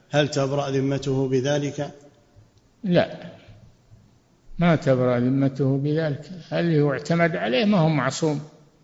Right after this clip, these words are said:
Speaker 2: يخطئ ويصيب. نعم.
Speaker 1: فضيلة الشيخ وفقكم الله، في قول الله سبحانه: "فلا وربك لا يؤمنون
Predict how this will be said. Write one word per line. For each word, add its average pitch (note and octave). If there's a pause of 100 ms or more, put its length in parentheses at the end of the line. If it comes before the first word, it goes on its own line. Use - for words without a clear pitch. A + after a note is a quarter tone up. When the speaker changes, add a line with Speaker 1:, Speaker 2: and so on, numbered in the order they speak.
(480)
Speaker 2:
يخطئ D#3
ويصيب. D#3+ (1200)
نعم. B2 (1300)
Speaker 1:
فضيلة C#3
الشيخ C#3+
وفقكم C#3+
الله، C#3+
في C#3+
قول D3
الله C#3+
سبحانه: C#3+
"فلا C3+
وربك C#3
لا C3+
يؤمنون C#3+